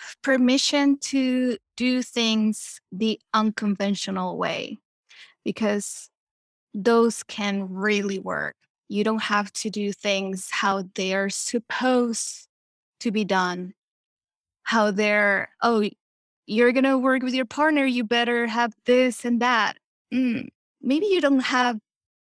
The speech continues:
X, Y, and Z, and it's okay." So,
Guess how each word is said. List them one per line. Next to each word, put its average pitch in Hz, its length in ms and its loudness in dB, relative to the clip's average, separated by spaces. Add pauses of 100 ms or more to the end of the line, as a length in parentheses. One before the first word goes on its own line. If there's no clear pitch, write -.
(480)
X, 233 300 -2
Y, 214 220 2
and 190 160 -4
Z, 202 440 -10 (640)
and 233 100 2
it's 269 220 2
okay." 220 640 -2 (320)
So, 196 520 -2